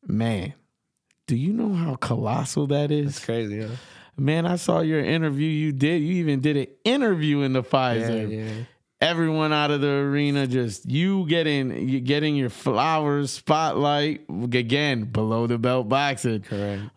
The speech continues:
Speaker 1: Um, how was that?
Speaker 2: It was amazing, you know, it's, uh, it's a feeling that, honestly, I just can't explain, you know, it's a feeling that, you know, it feels like your hard work, you know, is finally paying off.
Speaker 1: Yeah.
Speaker 2: But,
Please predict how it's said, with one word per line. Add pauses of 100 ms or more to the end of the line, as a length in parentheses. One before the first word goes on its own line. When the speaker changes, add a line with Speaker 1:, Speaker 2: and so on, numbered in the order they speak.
Speaker 1:
Um, (260)
how
was
that? (720)
Speaker 2:
It
was
amazing,
you
know,
it's,
uh,
it's
a
feeling
that,
honestly,
I
just
can't
explain,
you
know,
it's
a
feeling
that, (920)
you
know,
it
feels
like
your
hard
work,
you
know,
is
finally
paying
off. (240)
Speaker 1:
Yeah. (400)
Speaker 2:
But,